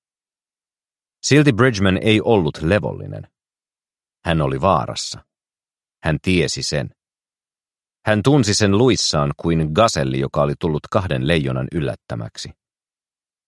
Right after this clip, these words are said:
Bridgman vilkaisi vasemman reitensä viereen. Kutsupainike oli samassa paikassa,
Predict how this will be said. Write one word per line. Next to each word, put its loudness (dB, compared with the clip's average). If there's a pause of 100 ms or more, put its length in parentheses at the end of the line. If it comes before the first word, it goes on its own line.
(160)
Bridgman 4
vilkaisi 2
vasemman 4
reitensä 2
viereen. -4 (640)
Kutsupainike 0
oli -2
samassa 0
paikassa, 0